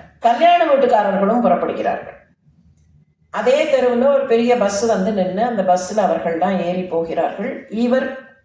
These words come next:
புறப்படுறார். அவர்கள் பார்த்து கொண்டே இருக்கிறார்கள். "நாங்க போறோமே, இந்த பஸ்ல நீங்களும் வாங்களே" சொல்லல. இவர்கள் அதற்கப்புறம் நடந்து போகிறார்கள். அவர்கள் மிருகக்காட்சி சாலையில இருக்கும்போது இவர்களும் போய் சேர்கிறார்கள். அங்க போய்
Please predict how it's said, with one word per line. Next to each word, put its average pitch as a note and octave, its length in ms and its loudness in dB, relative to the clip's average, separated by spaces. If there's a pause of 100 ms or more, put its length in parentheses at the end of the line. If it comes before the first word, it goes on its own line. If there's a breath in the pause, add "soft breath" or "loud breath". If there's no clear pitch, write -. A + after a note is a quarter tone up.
(140)
புறப்படுறார். A3+ 580 0 (140)
அவர்கள் G3 340 -4
பார்த்து A3 340 -2
கொண்டே A3+ 260 0
இருக்கிறார்கள். G3 540 0
"நாங்க F#3+ 240 2
போறோமே, A3 460 2 (720 soft breath)
இந்த F#3+ 120 -6
பஸ்ல G3+ 380 0
நீங்களும் A3+ 380 2
வாங்களே" F#3 400 2 (440)
சொல்லல. F#3 360 0 (1300)
இவர்கள் A#3 300 2
அதற்கப்புறம் G#3 560 2
நடந்து F#3+ 340 0
போகிறார்கள். F3+ 760 0
அவர்கள் G3 460 -2
மிருகக்காட்சி G3 560 -2
சாலையில E3 400 0
இருக்கும்போது F#3 520 -2
இவர்களும் F#3+ 400 -2
போய் F#3 240 -6
சேர்கிறார்கள். D#3+ 680 -6 (1500)
அங்க A#3+ 260 -2
போய் A#3+ 280 4